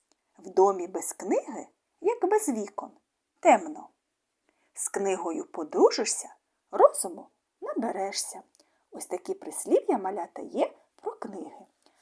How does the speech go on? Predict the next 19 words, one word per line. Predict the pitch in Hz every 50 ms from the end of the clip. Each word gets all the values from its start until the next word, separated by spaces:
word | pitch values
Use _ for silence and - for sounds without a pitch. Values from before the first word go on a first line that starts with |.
| _ _
А | - -
тепер, | - - - 311 - - 269 415 - -
малята, | 320 240 220 208 202 - - - - 165 - _
уважно | - 202 208 202 226 208 214 214 - 185 - - - - _ _ _ _ _ _
слухайте | - - - 180 226 415 - - - 269 196 - - - - - _ _ _ _ _ _ _ _ _ _ _ _ -
і | 427
скажіть, | 480 - - - 440 453 392 - - 349 320 - _ - _ _ _ _ _ _
що | - - - - 277 -
це | 220 - - 196
за | 185 190 233 247
казка? | - - - - - - - - - - - _ _ _ _ _ _ _ _ _ _ _ _ _ _ _ _ _ _ _ _ _ - - _ _ _ _ _ _ _ _
На | 214 208 196 185
городі | 190 - 196 190 202 196 190 185 - - - - -
виросла, | - 226 349 - - - - - - - - - _ _ - - - - - _ _ _
великою | 202 320 - - 277 226 233 233 - 254 247 247 233
стала. | - - - - - 208 202 196 - - - _ _ _ _ _ _ _ _
Став | - - - - - 208 185 175 - -
тут | - - 185 165 - _ _
дід | - 247 311 554 - - -